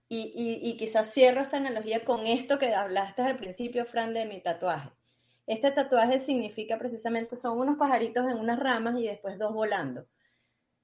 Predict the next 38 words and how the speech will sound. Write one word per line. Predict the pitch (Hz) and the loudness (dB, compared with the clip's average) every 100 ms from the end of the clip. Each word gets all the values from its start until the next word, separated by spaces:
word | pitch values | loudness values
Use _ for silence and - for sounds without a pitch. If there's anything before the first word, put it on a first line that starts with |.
| _ | _
Eso | 240 240 247 285 | 6 8 8 4
representa | 285 - 220 - 254 277 285 233 | 4 2 -2 2 4 6 4 2
a | |
mi | 196 - - | -4 -12 -10
familia, | 175 160 131 135 _ | -6 -6 -6 -10 _
o | 185 | -12
sea, | 185 185 175 | -6 -4 -4
mi | 190 | -8
esposo | 185 202 196 240 | -8 -10 -8 2
y | |
yo | 247 247 | 2 4
como | 254 233 | 2 2
fuente | 226 - 220 214 240 | 0 -4 -4 0 0
de | 240 | 0
ese | 240 254 | 0 2
nido, | 247 240 196 202 - _ _ _ _ | 2 2 0 -6 -10 _ _ _ _
pero | 220 220 | 0 0
al | 208 | 0
final | 226 208 240 | -4 -2 0
mis | 277 | 2
dos | 277 277 | 0 0
hijos | 269 277 277 | -2 -2 -2
que | 294 | -6
se | - | -4
van | 190 190 220 | -4 -2 0
a | |
ir | 262 | 0
y | 285 | 0
se | 277 233 | -2 -6
van, | 196 | -6
y | 233 | -6
van | 214 226 | -4 -2
a | |
volar | 269 214 208 208 | 0 0 -2 -2
por | 254 254 240 | -6 -6 -16
sus | - 220 | -18 -16
propias | 196 196 233 | -12 -8 -4
alas. | 277 220 143 | -2 -4 -6